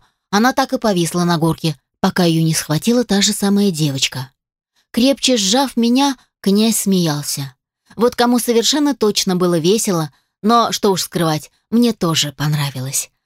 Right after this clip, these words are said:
Особенно вид стражников, вынужденных скатываться за нами. Спускаться вниз по лестнице — настоящее самоубийство. Оказавшись внизу на ледяной дорожке, мы так и не снижали скорости.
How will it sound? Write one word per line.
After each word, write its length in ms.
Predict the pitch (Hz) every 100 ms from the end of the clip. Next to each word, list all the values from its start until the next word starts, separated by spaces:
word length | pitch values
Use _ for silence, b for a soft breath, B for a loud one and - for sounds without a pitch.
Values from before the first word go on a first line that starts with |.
| _ B
Особенно 500 | 196 - 240 233 226
вид 160 | 220 208
стражников, 720 | - 185 160 190 160 156 - _ -
вынужденных 680 | 185 202 208 175 196 185 170
скатываться 640 | - 202 202 185 185 185
за 140 | 165 170
нами. 420 | 143 135 139 147 _ _ B
Спускаться 600 | B - 240 - 240 233 226
вниз 240 | 226 226
по 100 | 214
лестнице — 580 | 226 285 269 240 247 226 _ -
настоящее 920 | 190 226 - 175 151 185 240 - 226
самоубийство. 920 | 214 - 165 165 147 143 139 - - 165 _ _ _ _ _ _ _
Оказавшись 760 | 233 254 247 262 262 247 220 220
внизу 440 | 220 208 190 254
на 100 | 220
ледяной 420 | 180 165 190 202
дорожке, 580 | 185 196 240 254 - 185 _ _ _ -
мы 220 | 208 233
так 260 | 226 247 247
и 220 | - 220
не 120 | 220
снижали 440 | 208 208 196 208 196
скорости. 680 | - 151 143 139 - -